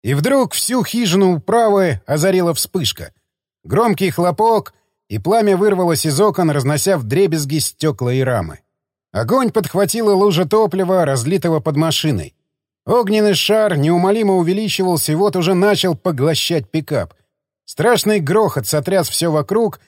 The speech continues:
и погнал от эпицентра облако пыли. Мустафа зажмурился, пытаясь уберечь глаза.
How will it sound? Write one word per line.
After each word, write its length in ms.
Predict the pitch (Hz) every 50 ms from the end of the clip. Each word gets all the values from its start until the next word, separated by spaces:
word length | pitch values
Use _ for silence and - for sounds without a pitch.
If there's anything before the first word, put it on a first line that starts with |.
| _ _ _ _ _
и 140 | - 214 233
погнал 420 | 151 214 202 165 185 202 202 185
от 120 | 175 - 180
эпицентра 720 | 147 165 160 - - 202 220 202 175 - 180 185 170 135
облако 500 | - 143 160 151 135 143 139 - - 147
пыли. 400 | - - 139 117 90 78 71 - _ _ _ _ _ _ _ _ _ _ _ _ _ _
Мустафа 460 | 92 95 90 - 139 - 202 240 226
зажмурился, 680 | 185 202 185 156 185 220 233 220 202 196 165 - 180 156
пытаясь 460 | 120 151 131 185 185 170 151 - -
уберечь 340 | 139 143 151 151 143 107 104
глаза. 500 | 120 135 143 143 131 135 117 90 76